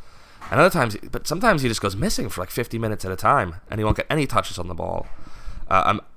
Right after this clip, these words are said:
fr-, from what I saw from this game, I thought Am-, Amarikwa was much more lively. He had a, uh,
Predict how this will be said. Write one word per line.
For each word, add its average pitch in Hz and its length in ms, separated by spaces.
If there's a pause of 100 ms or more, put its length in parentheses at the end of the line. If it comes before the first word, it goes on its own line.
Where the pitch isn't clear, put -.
(260)
fr-, - 180
from 147 240
what 156 80
I 151 60
saw 131 240
from 143 100
this 107 140
game, 143 480
I 104 40
thought 175 220
Am-, 120 260
Amarikwa 101 460
was - 460 (580)
much 110 300
more 107 120
lively. 107 540
He 107 120
had 101 120
a, 98 140 (640)
uh, 85 300